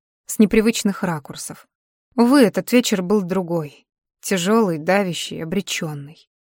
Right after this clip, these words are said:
Ей придётся с этим смириться, привыкнуть к одиночеству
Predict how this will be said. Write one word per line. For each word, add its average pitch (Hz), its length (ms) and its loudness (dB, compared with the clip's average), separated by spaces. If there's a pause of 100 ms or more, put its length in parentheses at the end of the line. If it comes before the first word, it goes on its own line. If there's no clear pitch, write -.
(180)
Ей 233 280 4
придётся 233 520 0
с - 100 -2
этим 214 240 0
смириться, 196 720 -4 (540)
привыкнуть 226 600 2
к - 60 -6
одиночеству 180 800 -2